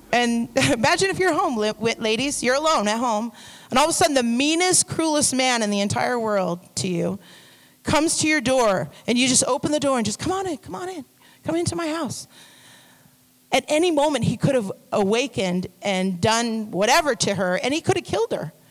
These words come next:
She couldn't text her husband and say, "Oh my gosh, gee, a, a sister is here, come, I need backup." She couldn't do that. There was no one she could text or call. She was all alone.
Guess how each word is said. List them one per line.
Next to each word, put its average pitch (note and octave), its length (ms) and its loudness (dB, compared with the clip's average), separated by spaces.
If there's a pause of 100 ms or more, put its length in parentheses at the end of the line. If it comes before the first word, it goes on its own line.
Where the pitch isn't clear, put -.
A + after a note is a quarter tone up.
(440)
She F#4 200 2
couldn't G#4 200 2
text - 260 2
her E4+ 80 2
husband F4 300 2
and E4+ 80 0
say, G#4 240 0
"Oh - 400 0
my F#4+ 220 4
gosh, F#4 720 4 (720)
gee, B4 120 2 (280)
a, G4 80 6
a F#4 400 -2
sister C5 320 6 (120)
is - 80 2
here, B4+ 340 6
come, C5+ 100 4
I C5+ 380 4
need A#4+ 120 4 (160)
backup." G#4+ 280 4
She E4 120 -2
couldn't F4+ 240 0
do G4 200 4
that. C#4 180 4
There C#4 100 4
was D#4 140 2
no D#4+ 100 2
one F#4 140 4
she - 160 2
could D4+ 160 2
text C#4 340 2
or B3+ 80 -2
call. A3+ 480 4 (200)
She G#4 120 2
was G#4+ 140 4
all G4 640 6
alone. A3 140 -4